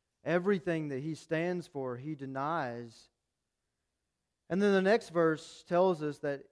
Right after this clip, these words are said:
he stood by the fire with the very ones who had arrested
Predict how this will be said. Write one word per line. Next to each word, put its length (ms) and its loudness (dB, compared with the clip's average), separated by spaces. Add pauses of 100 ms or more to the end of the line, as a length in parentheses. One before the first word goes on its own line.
he 180 -12
stood 340 -4
by 180 8
the 100 -2
fire 640 -2 (720)
with 140 -8
the 80 -4
very 320 4
ones 340 -2
who 120 -8
had 100 -4
arrested 760 -8